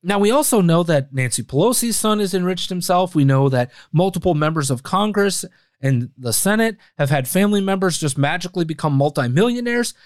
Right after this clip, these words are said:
This is the tip of the spear. And when you, when you split that,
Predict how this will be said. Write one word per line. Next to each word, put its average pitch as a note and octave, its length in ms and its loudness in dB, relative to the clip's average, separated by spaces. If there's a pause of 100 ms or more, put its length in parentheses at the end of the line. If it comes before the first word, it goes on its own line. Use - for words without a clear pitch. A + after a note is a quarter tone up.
(240)
This C4 300 2
is C4+ 160 -2
the G#3+ 100 0
tip A3 240 -4
of F#3+ 60 0
the D3 80 0
spear. F#3+ 520 -2 (100)
And D3 160 4
when G#3+ 120 4
you, D#3 280 2 (360)
when F3 160 0
you E3+ 160 4
split - 560 -4
that, A#2+ 280 -2